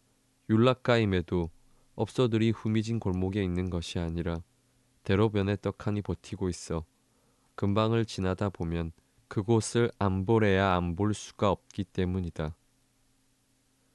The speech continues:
성매매가 법적으로 금지된 상황에서 그런 곳이 아직 남아있다는 것도 희한한 일이지만 그 위치가 온 천하 사람들이 다 보는 큰 길에 있다는 것도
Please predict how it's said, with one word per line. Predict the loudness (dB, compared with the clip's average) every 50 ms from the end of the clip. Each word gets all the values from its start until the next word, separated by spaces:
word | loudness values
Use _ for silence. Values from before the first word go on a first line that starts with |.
| _ _ _ _ _ _ _ _ _ _
성매매가 | -4 -2 0 0 2 2 2 2 2 4 4 2 2
법적으로 | 0 -2 -4 -2 0 0 0 2 2 0 0 0
금지된 | 0 -2 -2 -2 -2 -2 0 0 0 0
상황에서 | 0 -2 -2 -2 -2 0 -2 -4 -4 -4 -4 -4 -4 -6 _ _ _ _ _ _ _ _ _ _ _ _ _ _ -4
그런 | 0 2 4 4 4 2
곳이 | 0 -2 0 0
아직 | -2 0 0 0 0 2
남아있다는 | 2 2 2 2 0 -2 -2 _ -6 -4 -4 -2 -4 -4
것도 | -6 -8 -10 _ -6 -6 -6
희한한 | -6 -6 -6 -4 -4 -2 -4 -4 -4
일이지만 | -4 -6 -6 -8 -8 -6 -4 -2 -2 -2 -4 -6 _ _ _ _ _ _ _ _ _ _ _ _ _ _ _ _ _
그 | _ 2 2 2
위치가 | 2 2 -2 -4 -4 -2 0 0 0 0 -2 _ -2
온 | 0 0 0 0 -2
천하 | -4 -2 -2 0 0
사람들이 | -2 -2 -2 -2 -2 -2 -2 -2 -2 -4 -4
다 | -4 -6 -6 -6
보는 | -4 -4 -4 -2 -2 -2 -4 -6
큰 | -6 -6 -4 -4 -4
길에 | -4 -4 -2 -2 -4
있다는 | -4 -6 -6 -6 -4 -4 -4 -4
것도 | -6 -8 -10 _ _ -8 -8 -8